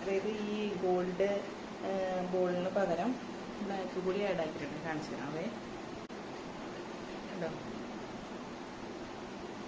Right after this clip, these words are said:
ഇത് നല്ല രസമുണ്ട് കാണാൻ. സത്യം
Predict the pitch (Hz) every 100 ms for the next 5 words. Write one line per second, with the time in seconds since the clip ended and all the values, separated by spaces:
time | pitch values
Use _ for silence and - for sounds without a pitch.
0 | - - - - - - - - 214 -
1 | - 196 175 196 185 180 175 156 151 143
2 | 139 - - - - - - - - -
3 | - - - - - - - - -